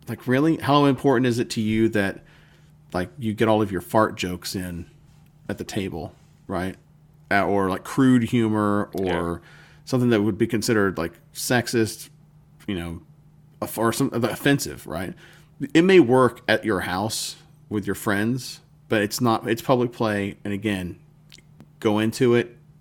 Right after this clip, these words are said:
Speaker 1: Th-, they're strangers that you're trying very, very hard to, uh, to show a good time and to
Speaker 2: Yeah.
Speaker 1: enjoy an experience with them. And that is, like, a, a lack of awareness, social awareness with somebody about that. It, all you're in, you're gonna do is you're gonna make it,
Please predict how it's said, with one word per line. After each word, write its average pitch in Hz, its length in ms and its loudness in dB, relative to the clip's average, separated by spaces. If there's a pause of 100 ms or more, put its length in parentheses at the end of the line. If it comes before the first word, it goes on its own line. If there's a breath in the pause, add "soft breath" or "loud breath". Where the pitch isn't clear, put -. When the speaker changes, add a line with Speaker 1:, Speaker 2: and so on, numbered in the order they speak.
(280)
Speaker 1:
Th-, - 200 -6
they're 107 140 0
strangers 123 760 -2 (180)
that 110 80 4
you're 107 100 4
trying 113 440 2
very, 139 360 2
very 127 220 4
hard 104 400 0 (680 loud breath)
to, 104 280 -2
uh, 95 200 -2
to - 140 -10
show 98 200 -2
a 92 60 -4
good 87 200 -8
time 90 360 -12 (260)
and 110 140 -4
to 117 80 -2
Speaker 2:
Yeah. 95 80 0
Speaker 1:
enjoy 123 500 6 (100)
an 117 80 -2
experience 110 540 0
with 113 220 0
them. 147 260 0 (400 loud breath)
And 104 140 0
that 110 400 4 (120)
is, 107 220 2
like, 104 260 -2 (160)
a, 110 140 0 (100)
a 113 140 -2
lack 117 440 2
of 104 320 0
awareness, 107 800 -2 (120)
social 123 440 2
awareness 113 500 0
with 123 120 -6
somebody 127 300 2
about 123 300 0
that. 127 280 0
It, - 140 -10
all 123 160 6
you're 113 160 6
in, 107 200 0
you're 120 140 -6
gonna 113 140 2
do 104 440 2
is 104 160 -6
you're 110 80 -4
gonna 101 160 -2
make 104 260 -4
it, - 120 -12